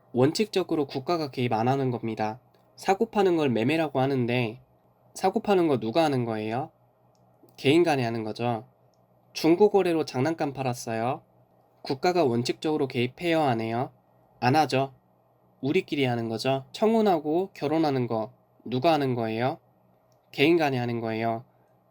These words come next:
국가가 누구랑 결혼하라고 강제하는 게 아니잖아요. 이것도 우리끼리죠. 그래서 이런 규정을 둔 게 미성년자 보호를 안 하려고 둔 게 아니라고 했어요.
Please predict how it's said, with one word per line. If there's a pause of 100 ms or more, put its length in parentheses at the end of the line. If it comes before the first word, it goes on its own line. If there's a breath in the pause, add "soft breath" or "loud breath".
(280)
국가가
누구랑
결혼하라고
강제하는
게
아니잖아요. (500)
이것도
우리끼리죠. (540)
그래서
이런
규정을
둔
게 (500 soft breath)
미성년자
보호를
안
하려고
둔
게
아니라고
했어요.